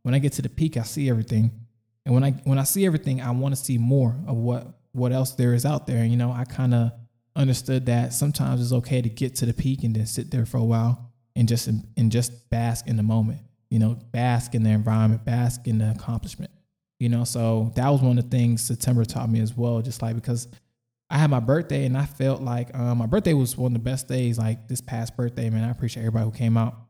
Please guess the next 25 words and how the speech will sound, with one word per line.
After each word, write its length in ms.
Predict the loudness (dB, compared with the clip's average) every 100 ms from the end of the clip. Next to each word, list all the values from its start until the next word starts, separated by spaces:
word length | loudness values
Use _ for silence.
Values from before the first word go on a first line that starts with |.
| _ _ -4
and 480 | 2 4 4 2 2
everybody 300 | 2 2 0
who 80 |
showed 220 | -2 -4 -6
support 400 | -6 -6 -4 0
and 80 |
love, 260 | 0 0 0
man, 240 | 0 0
and 100 | -4
everybody 280 | -6 -6 -6
who 80 | -4
wished 240 | -4 -4
me 80 | -2
a 40 | -2
birthday. 440 | -4 -4 -4 -6 -12 _ _ _ _ 0
But, 240 | 0 2
you 80 | 2
know, 120 | 2
I 120 | 2
was 240 | 0 -2 -2
always 380 | 0 2 0
in 60 | -2
the 60 | -2
realm 320 | 0 0 0
of, 300 | 0 -4